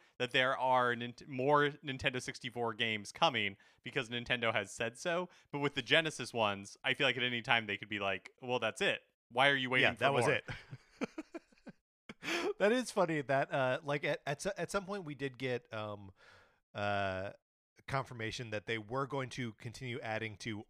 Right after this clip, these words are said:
Speaker 2: all of the libraries, um, and then, uh, we got five more Genesis games, and I wonder if, like, that was it. <laughs> Like, th-, those five more were, like, the end.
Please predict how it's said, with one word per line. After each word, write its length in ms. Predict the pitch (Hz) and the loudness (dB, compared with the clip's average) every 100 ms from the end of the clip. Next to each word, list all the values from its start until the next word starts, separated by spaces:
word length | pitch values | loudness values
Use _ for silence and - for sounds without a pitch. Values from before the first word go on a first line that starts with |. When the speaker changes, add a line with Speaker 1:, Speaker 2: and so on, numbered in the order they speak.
| _ | _
Speaker 2:
all 360 | 107 107 123 147 | 0 2 2 0
of 120 | 143 | -2
the 80 | 160 | 2
libraries, 720 | 170 170 180 185 196 214 - - - 123 139 | 2 2 0 -4 -6 -10 -14 -18 -20 -16 -4
um, 360 | 120 107 104 - - | -2 -2 -6 -12 -8
and 220 | 117 117 | -8 -2
then, 300 | 113 110 107 | 0 0 -4
uh, 300 | 123 113 107 | -6 -6 -6
we 100 | 107 | -4
got 220 | 120 113 - | -2 -2 -2
five 360 | 117 120 113 | -2 -2 -2
more 180 | 120 120 | -2 -4
Genesis 420 | 120 110 95 107 | -2 -6 -8 -12
games, 320 | - 113 98 | -4 -4 -4
and 80 | 110 | -6
I 40 | 107 | -6
wonder 220 | 107 104 | -6 -6
if, 80 | 120 | -6
like, 180 | 101 104 | -6 -2
that 160 | 123 | -2
was 160 | 113 104 | -2 -6
it. 180 | 98 - - | -6 -6 -4
<laughs> 140 | 247 | 4
Like, 320 | 247 214 190 175 | 4 4 -2 -2
th-, 400 | 196 - 156 - | -2 -2 -4 4
those 220 | 165 160 | 4 4
five 340 | - 143 143 | 2 2 2
more 240 | 135 139 127 | 0 0 0
were, 180 | 123 127 | 0 -2
like, 200 | 120 - | -4 -4
the 160 | 127 | -4
end. 280 | 113 107 98 | -2 -4 -10